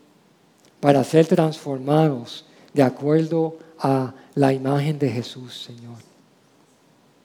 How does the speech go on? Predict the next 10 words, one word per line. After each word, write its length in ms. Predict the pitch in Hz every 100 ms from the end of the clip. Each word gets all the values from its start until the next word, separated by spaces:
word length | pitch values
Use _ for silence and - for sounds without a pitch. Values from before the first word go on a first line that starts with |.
| - -
Para 240 | 143 131
conforme 800 | 139 127 120 147 165 170 160 160
a 160 | 147 135
Él, 260 | 156 185 - - - _ _ _ _ _ _ _ _ _
de 120 | 160 139
acuerdo 400 | 127 143 143 147
a 20 |
tu 120 | 147
voluntad, 560 | 135 131 113 110 123 123
Señor. 460 | - 113 107 110